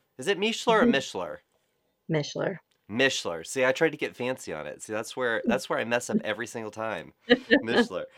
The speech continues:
Speaker 1: Uh, she wanted to add that you're the best, and people are piling on to that. So I think you're the
Speaker 2: Aw.
Speaker 1: best too, but Katie is confirming it.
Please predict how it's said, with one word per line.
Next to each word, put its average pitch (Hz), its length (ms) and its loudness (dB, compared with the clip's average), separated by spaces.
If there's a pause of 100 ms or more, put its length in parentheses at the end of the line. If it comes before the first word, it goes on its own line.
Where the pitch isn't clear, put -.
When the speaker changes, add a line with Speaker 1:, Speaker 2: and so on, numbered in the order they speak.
(280)
Speaker 1:
Uh, 120 800 8
she 156 600 2
wanted 139 340 2
to 170 100 2
add 131 260 4
that 127 120 -8
you're 117 240 -6
the 127 100 -10
best, - 600 -4 (380)
and 104 280 -2
people 117 300 -8
are 104 100 2
piling 110 540 -4
on 95 240 -2
to 92 120 -20
that. 78 360 -16
So 87 500 -4
I 101 100 -8
think 107 200 -14
you're 208 160 -4
the - 160 -6
Speaker 2:
Aw. - 60 0
Speaker 1:
best 247 200 -2
too, 101 440 -6
but - 180 -12
Katie 92 420 -10
is 82 260 -12
confirming 95 500 -10
it. 196 220 -10